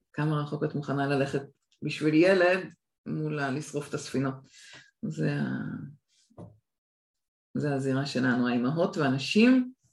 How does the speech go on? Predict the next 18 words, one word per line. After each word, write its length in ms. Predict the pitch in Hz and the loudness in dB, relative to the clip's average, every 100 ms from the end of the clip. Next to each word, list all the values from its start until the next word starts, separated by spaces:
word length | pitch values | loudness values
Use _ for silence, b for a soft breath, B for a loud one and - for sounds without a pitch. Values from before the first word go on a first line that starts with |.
| - | -10
ואין 260 | 165 170 | -6 -6
מה 80 | 190 | -4
לעשות, 280 | 190 185 165 | -4 -2 0
אנחנו 280 | 156 160 156 | 0 0 0
תעשייה 460 | 151 151 165 175 | 0 0 2 2
נשית, 340 | 170 - 170 - | 0 -2 -6 -8
לפחות 380 | 151 - 160 151 | -10 -6 -6 -2
בינתיים 400 | 151 156 156 151 | -2 2 2 2
עדיין. 400 | 147 147 151 147 - B B B B B B - | 2 2 0 -2 -10 B B B B B B -4
אז, 360 | 151 147 151 151 | -2 -4 -2 0
אה, 840 | 151 143 143 143 151 156 156 156 151 156 - _ _ _ _ _ _ _ _ _ _ - - 139 | 0 0 -2 -4 -4 -4 -6 -6 -8 -12 -18 _ _ _ _ _ _ _ _ _ _ -18 -8 -4
וגם 280 | 156 185 202 | -2 4 6
גברים, 480 | 202 185 170 151 147 - _ _ _ _ - | 6 6 4 0 -6 -16 _ _ _ _ -4
המודל 400 | 147 147 151 147 | -2 0 2 0
של, 300 | 151 143 139 | 0 0 2
אה, 240 | 139 127 117 | 2 2 2
"כמה 240 | 147 147 | 0 0
מוכן, 380 | 147 139 139 | 0 0 0